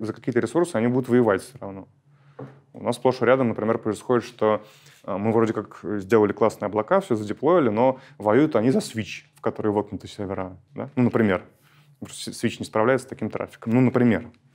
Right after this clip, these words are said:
Вот, Г Ц может быть. Вот, поэтому веса-то вы, конечно, можете подобрать, но динамически вы, наверное, вряд ли сможете тумблеры переключать. Хочется что-то более автоматического. И тут приходит на ум, давайте сделаем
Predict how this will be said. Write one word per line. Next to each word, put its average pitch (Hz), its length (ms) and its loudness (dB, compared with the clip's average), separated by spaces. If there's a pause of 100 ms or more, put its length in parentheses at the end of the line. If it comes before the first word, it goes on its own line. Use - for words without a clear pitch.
(840)
Вот, 110 240 4
Г 156 100 6
Ц 117 220 2
может 101 280 -4
быть. 95 260 -12 (360)
Вот, 110 200 0
поэтому 160 540 6
веса-то 143 500 2
вы, 143 80 0
конечно, 147 340 4
можете 143 240 2
подобрать, 170 500 4
но 139 140 2
динамически 131 680 0
вы, 127 260 2
наверное, 123 440 2
вряд 117 200 2
ли 92 60 -12
сможете 101 460 -6
тумблеры 98 440 -2
переключать. 107 580 -4
Хочется - 360 -2
что-то 131 300 -2
более 117 240 2
автоматического. - 760 -6 (1300)
И 113 60 -2
тут 180 220 2
приходит 160 360 2
на 123 100 4
ум, 156 140 2
давайте 135 380 4
сделаем 127 720 2